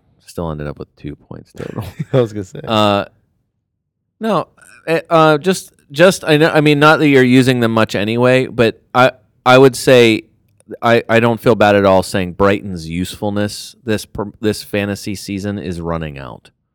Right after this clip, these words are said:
Speaker 2: Mm.
Speaker 1: Six of their last fifteen, six of the last fifteen matches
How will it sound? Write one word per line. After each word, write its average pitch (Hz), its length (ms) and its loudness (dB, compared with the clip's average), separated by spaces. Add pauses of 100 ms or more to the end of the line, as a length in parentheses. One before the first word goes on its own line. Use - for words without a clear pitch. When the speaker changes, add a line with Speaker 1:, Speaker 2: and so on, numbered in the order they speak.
(140)
Speaker 2:
Mm. 101 1160 -12 (480)
Speaker 1:
Six - 800 -4 (500)
of 123 240 0
their 123 360 4 (360)
last 131 580 4
fifteen, 127 920 -4
six - 540 -2 (100)
of 135 160 2
the 117 120 4
last 117 360 2
fifteen 110 680 -6
matches - 560 -8